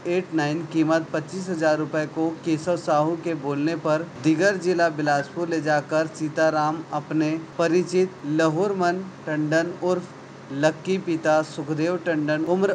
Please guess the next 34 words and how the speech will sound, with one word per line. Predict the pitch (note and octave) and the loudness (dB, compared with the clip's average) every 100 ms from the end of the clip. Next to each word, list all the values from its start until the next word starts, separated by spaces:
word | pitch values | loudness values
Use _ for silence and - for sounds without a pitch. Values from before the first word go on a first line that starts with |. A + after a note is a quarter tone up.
| - | 0
उन्नीस | F3 F3 G3+ - | 0 2 0 2
वर्ष | D#3+ D#3+ E3+ | 0 0 -2
निवासी | D#3+ D3+ C#3+ C#3+ F3 | 0 2 0 0 -2
ग्राम | D3+ D3 D3 D#3 E3 - D3 | 0 2 2 0 -4 -4 2
एरमसाही | D3+ F#3 G3 G3+ F#3 | 4 4 2 4 4
थाना | F#3+ F3 D#3 E3 | 2 -2 0 0
सीपत | E3+ - E3+ D#3 E3+ D3 | 0 -2 -4 0 -2 -2
जिला | D3+ D3 D3+ D#3 - - - | -4 2 4 2 -2 -18 -8
बिलासपुर | C#3+ D3+ D3+ D3+ F#3+ | 0 4 4 4 -4
को | F3+ F#3+ | -2 -2
चोरी | F#3+ F3 D#3+ F3 | -2 -2 0 0
का | E3+ E3 | 0 0
मोटरसाइकिल | D#3 D#3 E3 D#3 D3+ D#3 D#3 | 0 -4 -8 -2 -2 0 -4
बेच | D3 D#3+ E3+ | -2 0 0
दिया | C#3 C3+ A#2 - - - - D3 | -2 -4 -4 -6 -18 -18 -14 2
और | D3+ D#3+ E3+ - | 4 6 2 -6
लहुरम | D3 D3+ D#3 F3 | -2 0 2 0
टंडन | G3 F#3 E3+ E3 F3 E3+ | 0 0 0 0 0 0
भी | E3 E3+ - D3 | 0 0 0 2
आपसी | C#3+ - - F3+ F#3 F#3 - - - - - | 2 0 -4 -2 -2 -6 -16 -18 -18 -16 -6
सहमति | E3 D#3 D3 D3 F#3 | 0 2 2 0 -4
से | F#3 F#3 | 0 0
चोरी | - D#3+ D3+ E3 | 0 0 2 0
का | D#3 D#3+ | 4 2
उक्त | E3+ E3+ F#3+ | 2 -2 -2
मोटरसाइकिल | E3 D3+ D#3+ D#3 D#3 C#3+ D#3+ | 0 -2 -4 0 0 0 -2
सस्ते | D#3+ D#3 D3+ - E3 | -4 -6 -6 -4 0
में | D#3 | 0
सात | D#3+ D#3+ D3+ D3 | -2 0 0 0
हजार | D#3 D#3+ C#3+ | -2 0 0
की | E3 | -4
कीमत | D#3+ D#3 D3 D#3+ D#3 | -6 -2 0 0 0
पर | D#3 D#3 | -2 -2
मिलने | D3+ C#3+ D3 | 0 0 -2